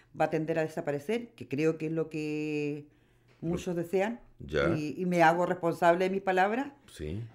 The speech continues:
Speaker 1: Porque si en cuatro años no quisieron estar trabajando con nosotros.
Speaker 2: Pero si esto es, eh, ley de la República.
Speaker 1: Como mu-, como toda la ley en los ministerios, muchos ministerios se form-, se conformaron los consejos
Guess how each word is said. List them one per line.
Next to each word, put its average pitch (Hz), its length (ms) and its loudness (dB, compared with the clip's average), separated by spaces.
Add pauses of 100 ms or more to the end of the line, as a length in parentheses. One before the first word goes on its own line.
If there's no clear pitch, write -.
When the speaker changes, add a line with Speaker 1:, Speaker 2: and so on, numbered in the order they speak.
(160)
Speaker 1:
Porque 170 200 0
si 170 140 -4
en 156 80 -2
cuatro 190 280 0
años 202 220 -2
no 190 100 -6
quisieron 196 760 -6
estar 196 280 -4 (100)
trabajando 190 440 -4
con 190 100 -8
nosotros. 208 480 -6 (1120)
Speaker 2:
Pero 98 180 -2
si - 120 -4
esto 120 180 -4
es, 131 380 0
eh, 107 460 -8
ley 104 440 -6 (200)
de 90 120 -6
la 98 80 -4
República. 98 580 -10 (120)
Speaker 1:
Como 220 220 6
mu-, 269 300 2
como 226 320 4
toda 277 280 0
la 294 100 2
ley 294 300 2
en 285 60 2
los 277 100 4
ministerios, 269 520 2
muchos 247 280 0
ministerios 269 460 0
se 262 100 -6
form-, 247 320 -2
se 226 140 -4
conformaron 226 440 0
los 277 120 0
consejos 302 580 -4